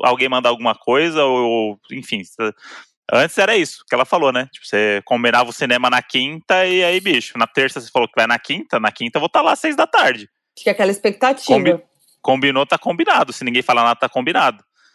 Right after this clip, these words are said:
Speaker 1: No Zap já tem o grupinho do cinema. Aí tem o grupo, aí o cara manda o sticker, aí você perde uma informação importante ali no meio do negócio, cancelaram o cinema e você não viu no grupo porque você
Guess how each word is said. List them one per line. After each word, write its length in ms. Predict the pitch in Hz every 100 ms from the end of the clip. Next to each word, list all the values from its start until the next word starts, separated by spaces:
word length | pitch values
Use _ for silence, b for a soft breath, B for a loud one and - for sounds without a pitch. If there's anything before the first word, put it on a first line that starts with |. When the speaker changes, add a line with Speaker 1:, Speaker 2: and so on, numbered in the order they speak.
| _ _ _
Speaker 1:
No 140 | 120 131
Zap 380 | 113 123 180 131
já 140 | 135
tem 120 | -
o 80 | 143 120
grupinho 640 | 151 165 - 151 180 190
do 120 | 180
cinema. 640 | - 196 147 143 117 95 87
Aí 140 | 95
tem 120 | 98 135
o 40 |
grupo, 280 | 139 143 117
aí 60 |
o 20 | 113
cara 160 | 127
manda 220 | 123 131
o 40 | 135
sticker, 520 | - 143 139 - 113
aí 60 | 120
você 120 | 139
perde 380 | - 135 156 151
uma 100 | 147
informação 500 | - 139 131 - 135
importante 600 | - 127 - 131 123 123
ali 180 | 117
no 100 | 123 120
meio 180 | 123
do 140 | 120 123
negócio, 560 | 117 113 131 151 -
cancelaram 420 | - 151 147 147 147
o 40 |
cinema 300 | - 151 165
e 40 |
você 180 | 160 175
não 100 | 170
viu 120 | 147 151
no 100 | 139
grupo 300 | 151 175 _
porque 180 | -
você 240 | 180 202